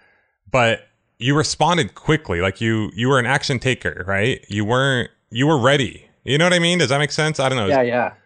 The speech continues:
Speaker 1: Because I knew that I just released that podcast and you were already contacting me, I knew that you wanted it. So all these things kinda combined, and just to be totally blunt and honest,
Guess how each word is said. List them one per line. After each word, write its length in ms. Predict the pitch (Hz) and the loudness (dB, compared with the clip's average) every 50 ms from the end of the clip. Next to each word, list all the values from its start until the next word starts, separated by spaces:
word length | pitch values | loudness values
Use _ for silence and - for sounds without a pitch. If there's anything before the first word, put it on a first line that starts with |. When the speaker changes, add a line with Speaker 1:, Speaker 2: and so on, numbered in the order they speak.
| _ _ _ _ | _ _ _ _
Speaker 1:
Because 460 | 143 135 135 - 151 165 180 175 151 | -4 -4 -2 0 2 2 2 2 2
I 120 | 156 139 127 | 2 0 2
knew 480 | 127 135 147 160 160 147 131 120 113 | 2 2 2 2 2 2 2 2 0
that 160 | 104 123 123 120 | 2 2 2 2
I 120 | 120 120 107 - - | 2 0 0 -2 -2
just 280 | - 156 151 - - | 0 0 2 0 0
released 260 | 156 147 147 139 143 - | 0 0 0 0 0 0
that 160 | 127 104 - | -2 -2 0
podcast 420 | - 131 131 123 - 117 104 - - | 2 2 2 2 0 -2 -2 -2 -2
and 80 | 135 | -2
you 80 | 139 127 | 0 2
were 160 | 113 104 - - 117 | 0 0 -2 0 0
already 320 | 120 127 123 127 117 110 | 2 2 2 2 0 0
contacting 560 | - - 120 117 113 - 104 95 - 104 98 | -2 0 -2 -2 0 -2 -2 -2 -2 -4 -4
me, 60 | 95 | -2
I 80 | 98 101 | -2 -2
knew 520 | 104 104 107 117 123 127 120 110 104 104 98 | -2 -2 -2 0 0 0 0 0 0 0 -2
that 120 | 107 95 | -2 -2
you 140 | 87 98 98 | -2 -2 -2
wanted 300 | 98 104 107 101 92 87 | 0 0 0 0 -2 -4
it. 220 | 82 80 - - | -6 -8 -8 -10
So 280 | - - 147 127 117 - - - - - - - _ _ _ _ _ | -2 0 2 2 2 0 -6 -16 -20 -20 -20 -20 _ _ _ _ _
all 140 | - 156 190 | 0 0 2
these 200 | 202 226 196 156 | 2 2 0 0
things 240 | - 190 170 147 - | 0 -2 -2 -2 -4
kinda 200 | - 151 151 147 | -2 -2 -2 -2
combined, 460 | 139 - 123 110 117 117 123 127 127 | -2 -2 -2 0 0 2 2 2 2
and 100 | 131 131 | 2 2
just 160 | 127 - - - | 2 0 0 0
to 60 | 156 | -2
be 80 | 139 131 | -2 -2
totally 300 | - - 139 135 135 117 | -2 0 0 0 2 0
blunt 340 | 92 - 107 113 120 113 92 | -2 -2 0 0 0 0 0
and 100 | 107 98 | 0 0
honest, 460 | 98 107 113 120 139 - - - | 0 2 2 0 0 -2 -4 -8